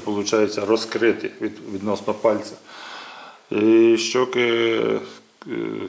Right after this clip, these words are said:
калені, і як бачите, що зжимаю я їх буквально до двох десяток, про-, прогиб, з-, це з одної сторони, считайте, дві десятки прогиб. І вони як пружина назад вискакують.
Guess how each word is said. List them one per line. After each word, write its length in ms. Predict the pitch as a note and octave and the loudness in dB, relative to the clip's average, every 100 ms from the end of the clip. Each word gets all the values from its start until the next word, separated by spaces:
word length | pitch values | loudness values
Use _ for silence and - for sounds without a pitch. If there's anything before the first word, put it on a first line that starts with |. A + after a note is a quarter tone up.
| - | -4
калені, 560 | - B2+ C3 C3 B2+ C3 B2 - - | 2 4 4 0 -4 -6 -10 -10 -4
і 340 | G#2+ G#2+ G#2 - - _ _ - - - - - | -4 -4 -6 -12 -20 _ _ -20 -20 -20 -20 -10
як 240 | G#2+ G2+ | -10 -8
бачите, 600 | G#2 G#2 B2+ B2+ - B2 B2 - - _ - - - | -4 4 4 2 2 2 2 -6 -18 _ -20 -20 -20
що 180 | - G#2 | -6 -2
зжимаю 640 | G2 G#2+ A#2 A#2+ A2+ A2+ | 0 2 4 6 8 8
я 140 | A2+ A2 | 8 6
їх 220 | A2 G#2 - - - - - | 4 2 -4 -14 -18 -20 -20
буквально 840 | - F#2+ F#2+ G2 G#2 A#2+ A2+ A2 G#2 - - - - - - _ | -12 -8 -8 -6 0 4 4 4 0 -2 -16 -20 -20 -20 -20 _
до 200 | - F#2+ | -8 0
двох 300 | G#2+ A2 A2 | 2 4 4
десяток, 760 | G#2 G#2+ - C3 A#2+ A#2+ - - - | 4 -2 2 4 4 -2 -6 -14 -2
про-, 340 | A#2 A2+ B2+ | 4 6 4
прогиб, 540 | A#2 A#2+ A2 B2+ C3 G2+ | 2 2 4 4 2 -2
з-, 280 | F#2 G2 - - | -6 -6 -8 -8
це 300 | - G#2+ G2 | 2 2 4
з 60 | |
одної 300 | G2+ G2+ A2 | 0 2 2
сторони, 440 | A2 - A#2+ C3 A#2 | 2 2 2 2 0
считайте, 460 | - - E2+ - | -4 -8 -10 -10
дві 140 | F2+ F2 | -12 -12
десятки 540 | F2 F2 - - - | -12 -10 -8 -8 -10
прогиб. 320 | - F#2+ F#2 - - - - - - - - | -10 -12 -12 -16 -20 -20 -18 -18 -20 -14 -4
І 520 | G2+ G2+ G2+ G#2 G#2 | -2 0 2 4 4
вони 300 | G2 A2+ A#2+ | 2 2 4
як 320 | A#2+ A2+ - | 6 4 2
пружина 340 | B2 A#2 G#2+ | 4 4 6
назад 300 | G2+ F#2 F#2+ F#2 | 4 2 2 0
вискакують. 580 | F#2 F#2+ F#2 G#2 F#2+ | -8 -6 -6 -8 -10